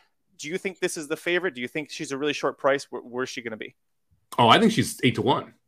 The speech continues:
Speaker 1: You do? Okay.
Speaker 2: Yeah, I, I think I'm getting, I, I, I mean, I expect the, the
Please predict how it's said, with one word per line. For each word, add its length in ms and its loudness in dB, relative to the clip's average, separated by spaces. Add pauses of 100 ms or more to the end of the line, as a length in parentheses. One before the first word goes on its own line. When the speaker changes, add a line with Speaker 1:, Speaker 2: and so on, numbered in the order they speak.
(200)
Speaker 1:
You 80 -2
do? 160 2
Okay. 260 2 (300)
Speaker 2:
Yeah, 220 8
I, 220 6
I 20 6
think 140 6
I'm 100 4
getting, 320 6
I, 240 -2 (420)
I, 180 -2
I 80 2
mean, 120 8
I 80 6
expect 500 0
the, 260 2
the 280 0